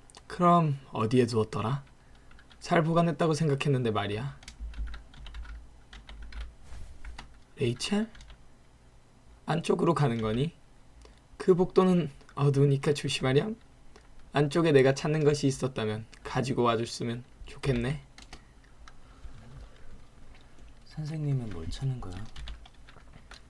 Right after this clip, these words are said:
Speaker 1: 기억 못하는 거니? 자, 나를 보려무나, 그 아름다운 눈으로. 분명 레이첼이라면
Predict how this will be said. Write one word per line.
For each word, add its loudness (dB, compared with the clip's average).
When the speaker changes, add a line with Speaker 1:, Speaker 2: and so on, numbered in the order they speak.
Speaker 1:
기억 4
못하는 0
거니? 2
자, -2
나를 4
보려무나, 2
그 -2
아름다운 6
눈으로. -4
분명 2
레이첼이라면 2